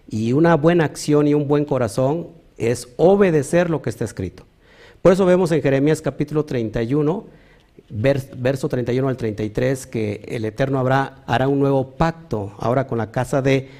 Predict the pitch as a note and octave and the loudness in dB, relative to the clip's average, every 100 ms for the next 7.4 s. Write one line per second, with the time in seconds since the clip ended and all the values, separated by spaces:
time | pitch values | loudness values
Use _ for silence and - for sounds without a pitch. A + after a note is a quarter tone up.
0 | - - - G#2 G2 G2 - A#2 A2+ A2+ | -20 -12 -6 -2 0 -2 -4 -4 -4 0
1 | B2 C#3 C#3+ A#2+ G#2 G#2+ G#2 A#2 A2 D#3+ | 2 2 0 -4 -4 -6 -6 -6 -6 -2
2 | G3+ G#3+ - - - - - - A2+ G3+ | -2 -2 -10 -20 -20 -20 -10 -8 0 2
3 | A#3 A3+ G#3 F#3 F3 E3+ - B2+ - E3 | 2 0 0 0 2 2 0 -2 -2 -4
4 | G3 - - D3+ F#3 F#3+ - C3 B2+ C3 | -4 -10 0 2 2 0 -6 -4 -2 2
5 | F#3 F3 G3 D4 - - B2 - C3 D3+ | 6 6 4 0 -6 -10 -6 2 4 4
6 | C#3 D3+ D3+ C#3 - A#2+ A2 B2 G3+ G#3 | 4 4 4 2 -2 -4 -2 4 4 4
7 | G#3 A#3 C#4 - | 2 2 2 -8